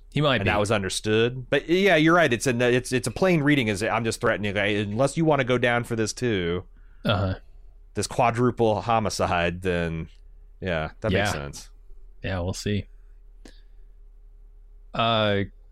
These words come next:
Speaker 1: the guy who bombed the judge's car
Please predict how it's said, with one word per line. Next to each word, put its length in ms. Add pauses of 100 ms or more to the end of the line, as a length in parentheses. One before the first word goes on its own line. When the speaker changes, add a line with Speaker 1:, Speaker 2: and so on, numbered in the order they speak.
(1160)
Speaker 1:
the 100
guy 600
who 160
bombed 420
the 40
judge's 420
car 640